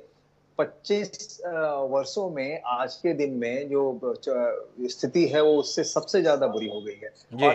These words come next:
Speaker 1: एक साल में सात परसेंट से ज्यादा रुपया टूटा है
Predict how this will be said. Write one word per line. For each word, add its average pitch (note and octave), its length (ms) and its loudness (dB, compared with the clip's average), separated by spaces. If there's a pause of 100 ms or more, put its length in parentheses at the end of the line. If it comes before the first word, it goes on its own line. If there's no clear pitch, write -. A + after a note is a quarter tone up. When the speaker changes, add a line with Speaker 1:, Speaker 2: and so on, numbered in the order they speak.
(140)
Speaker 1:
एक A#3 280 4
साल D3 260 -4
में F3 220 -8
सात - 500 -6
परसेंट D#3 380 -10
से D#3+ 140 -4
ज्यादा C3+ 340 0
रुपया C#3+ 360 0
टूटा A#2 340 -2
है G2+ 320 -4